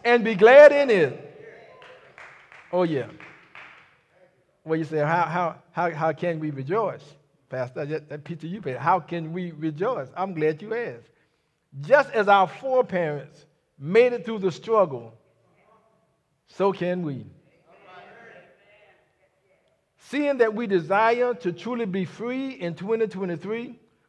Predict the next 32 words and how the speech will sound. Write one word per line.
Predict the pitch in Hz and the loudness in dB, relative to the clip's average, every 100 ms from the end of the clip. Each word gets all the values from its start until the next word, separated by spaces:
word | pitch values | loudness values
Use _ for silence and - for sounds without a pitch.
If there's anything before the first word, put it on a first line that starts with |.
| _ 185 | _ -2
let's | 254 254 | 0 0
look | 262 247 | -4 2
at | 233 | 2
a | 185 | 2
few | - 233 262 | -4 -8 -6
ways | 220 165 170 196 185 170 | -2 0 0 -2 -4 -10
we | 190 | -10
can | 208 196 | -2 -2
experience | 156 - 240 233 190 139 | -4 -6 0 0 0 -6
true | - 285 269 | -8 -6 -4
life, | 190 165 185 196 - _ | 0 2 0 -4 -18 _
liberty, | 147 190 277 240 170 165 190 190 - _ _ _ - | -8 -2 -2 0 -2 0 -2 -4 -18 _ _ _ 0
and | 208 190 | 2 2
joy. | 180 175 127 110 - _ _ _ _ _ _ _ _ _ _ _ _ _ _ _ _ _ _ _ _ _ | 0 0 -2 -8 -20 _ _ _ _ _ _ _ _ _ _ _ _ _ _ _ _ _ _ _ _ _
Now, | 226 | -2
let's, | 226 285 277 - - _ _ _ _ _ 403 | 2 0 0 -14 -20 _ _ _ _ _ _
let's, | 349 - | -14 -6
first | - 269 185 | -4 -2 -4
of | 160 | -4
all, | 175 | -2
let's | 202 | -4
do | 170 156 | -6 -8
this. | 127 131 | -8 0
Let's, | 254 - - _ _ _ | -2 -2 -18 _ _ _
let's | - 277 277 277 | 0 2 2 -2
not | 240 214 | -4 -4
focus | - 214 170 190 165 - | -2 -4 -2 -6 -6 -6
on | 185 | -4
the | 160 | -4
Declaration | 147 214 214 196 180 180 175 165 | -2 -2 -2 -6 -4 -6 -8 -8
of | 151 143 - | -6 -6 -4
Independence. | 233 190 147 135 123 135 151 | -4 -4 -4 -8 -8 -12 -14